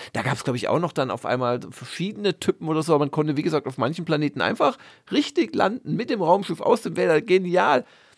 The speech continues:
Aber kaputt gemacht wurde das also durch ein paar echt heftige Buggeschichten,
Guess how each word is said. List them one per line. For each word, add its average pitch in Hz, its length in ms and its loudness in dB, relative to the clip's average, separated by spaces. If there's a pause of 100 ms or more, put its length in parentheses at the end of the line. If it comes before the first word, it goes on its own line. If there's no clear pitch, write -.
Aber 139 200 8 (140)
kaputt - 380 -2
gemacht 185 420 2
wurde 147 280 2
das 139 280 0
also 127 320 -4
durch 120 300 2
ein 123 140 -4
paar 104 600 6
echt - 300 0
heftige 123 420 0
Buggeschichten, - 880 -4